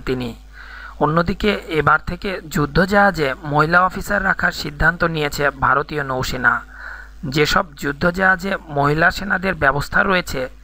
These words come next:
সেইখানেই তাদের রাখা হবে বলে জানানো হয়েছে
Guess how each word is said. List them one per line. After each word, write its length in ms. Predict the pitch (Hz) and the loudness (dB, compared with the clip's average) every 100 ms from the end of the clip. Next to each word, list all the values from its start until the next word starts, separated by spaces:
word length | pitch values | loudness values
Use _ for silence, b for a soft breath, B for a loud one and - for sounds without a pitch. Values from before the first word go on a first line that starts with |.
| B B B B - | B B B B 0
সেইখানেই 480 | 165 156 165 196 180 | 0 2 0 0 2
তাদের 220 | 156 160 151 | 2 2 2
রাখা 200 | 139 - 170 | 0 0 0
হবে 140 | 170 156 | 0 2
বলে 160 | 143 143 151 147 | 2 0 -2 2
জানানো 340 | 139 143 147 139 | 4 4 2 2
হয়েছে 340 | 147 143 147 | 2 2 0